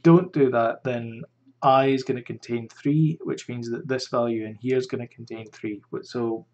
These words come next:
um, w-, we, we don't want that to happen. So our function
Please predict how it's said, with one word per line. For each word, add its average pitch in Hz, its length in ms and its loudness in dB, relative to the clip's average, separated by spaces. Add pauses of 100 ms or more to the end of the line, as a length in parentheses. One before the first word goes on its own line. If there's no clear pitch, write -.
(400)
um, 110 480 -6 (2250)
w-, 151 220 -8
we, 135 220 -2 (200)
we 156 120 2
don't 139 140 2
want 123 160 -4
that 110 120 -10
to 104 80 -14
happen. 101 300 -16 (960)
So 131 320 4 (600)
our 127 560 0 (3000)
function 160 840 -4